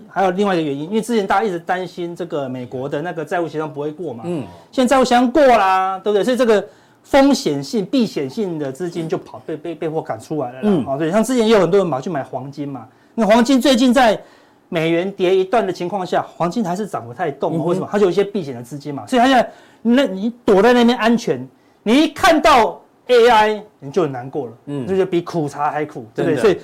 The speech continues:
Speaker 1: 通通卖黄金、卖虚拟货币，
Speaker 2: 嗯哼。
Speaker 1: 有没有？去买美债也好啊，
Speaker 2: 嗯。
Speaker 1: 去买A I
Speaker 2: 买
Speaker 1: 股也好啊，
Speaker 2: A I
Speaker 1: 对，它资金通通被赶进股市咯，
Speaker 2: 嗯。
Speaker 1: 所以股市才这么热啦，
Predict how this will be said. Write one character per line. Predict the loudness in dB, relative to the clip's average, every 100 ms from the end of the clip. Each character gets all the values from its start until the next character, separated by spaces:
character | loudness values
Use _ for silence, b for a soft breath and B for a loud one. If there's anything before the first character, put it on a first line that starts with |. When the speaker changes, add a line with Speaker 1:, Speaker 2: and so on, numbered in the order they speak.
| B
Speaker 1:
通 | 2 4
通 | 6
卖 | 6 4
黄 | 4 2
金、 | 0 -2 -4 B B -4
卖 | 0 0
虚 | -2 -6 -2
拟 | -2 -2 -4
货 | -2 -2
币， | -2 -4
Speaker 2:
嗯 |
哼。 |
Speaker 1:
有 | -4
没 | -6 -8
有？ | -14 b b
去 | -6 -2
买 | 0
美 | 0 -2
债 | 2 2
也 | 2
好 | 4 6
啊， | 6 6 2
Speaker 2:
嗯。 | -2 -6
Speaker 1:
去 | -6 0
买 | 2 2 2
A | 4 4
I | 4
Speaker 2:
买 | 2
Speaker 1:
股 |
也 | 4 4
好 | 4 4
啊， | 4 4
Speaker 2:
A |
I | 4
Speaker 1:
对， | 2
它 | 0
资 | 0
金 | 0 2
通 | 4 4
通 | 6
被 | 4
赶 | 0 -4
进 | -4 -6 -6 -6
股 | -6
市 | -6 -2 2
咯， | 4 4 2 0
Speaker 2:
嗯。 |
Speaker 1:
所 | -2
以 | -2
股 | -4
市 | -6
才 | -6
这 | -6
么 | -6
热 | -4 -2 -2
啦， | -6